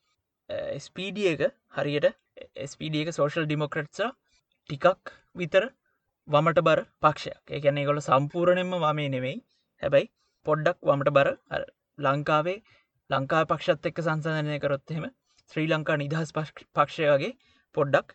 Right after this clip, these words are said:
වමට බර පක්ෂයක්. ඊළඟට කලින්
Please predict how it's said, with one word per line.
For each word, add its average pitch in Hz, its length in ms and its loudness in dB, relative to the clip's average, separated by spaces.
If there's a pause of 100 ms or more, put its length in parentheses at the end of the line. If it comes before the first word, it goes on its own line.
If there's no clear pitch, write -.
(120)
වමට 147 340 2
බර 143 160 4 (220)
පක්ෂයක්. - 400 -2 (420)
ඊළඟට 175 420 0 (300)
කලින් 156 340 -2